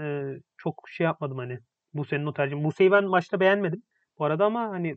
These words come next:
bu tercih sebebiyle hani çok da eleştirmem ben açıkçası. Onun dışında ikinci setle ilgili de ikinci setin başında da yine hani, e, aynı hikaye. Fenerbahçe Leiva'yı zorluyor.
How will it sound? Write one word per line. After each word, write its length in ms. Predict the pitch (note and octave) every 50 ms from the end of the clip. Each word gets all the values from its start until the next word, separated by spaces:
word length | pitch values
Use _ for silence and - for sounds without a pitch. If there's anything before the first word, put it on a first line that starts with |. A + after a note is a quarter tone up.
| - _
bu 120 | F3 F3
tercih 300 | - G3+ F#3 F#3 F3 F#3
sebebiyle 560 | F3 - G3+ F#3 F3 E3 G3 F#3+ G3 G3 F3+ - _ _ _ _ _ _ _ _ _ _ _ _
hani 100 | G#3 F3+
çok 220 | - - G#3 - -
da 60 | A3
eleştirmem 500 | G#3 G#3 F3+ - - G3+ G#3 G3+ F3 D#3
ben 200 | D3 C#3 C#3 - _
açıkçası. 520 | D#3 B2 - - _ - D3 - _ - A#3 A3
Onun 180 | F#3 F3+ F#3+
dışında 220 | G3 F#3+ - G#3+ G#3+
ikinci 220 | G3+ - G3+ G3
setle 300 | - A#3+ A3+ A3 - G#3
ilgili 260 | G3+ F#3 G#3 A3 A3
de 160 | B3 B3+ B3+ - _ _
ikinci 240 | E3+ - F#3 G3+ G#3
setin 440 | - A#3 G#3+ - B3 A3+ A3 G3+ - -
başında 340 | F#3 F#3 - G3 G#3 G#3
da 40 | G3+
yine 160 | G#3 G#3 G3+
hani, 200 | G3+ G3 F#3+ F#3
e, 320 | F#3 F3+ - _ _ _ F3+ E3 D#3+ D#3+ -
aynı 240 | F#3 F#3+ F#3+ F3+ E3+
hikaye. 460 | D#3+ - - D3 D3 E3 F#3 G3 F#3 - _ _ _ _ _ -
Fenerbahçe 640 | F3 E3+ F3 F3 - F3 E3 D#3+ - - F3 E3 D#3+ - _ _ _ _ _ _ _ _ _ _ _ _ _ F3+
Leiva'yı 400 | E3+ F3 F3 E3 E3+ E3 E3 D3
zorluyor. 560 | D#3+ D3 C3+ C3 B2+ B2+ D3+ F#3 G#3 G#3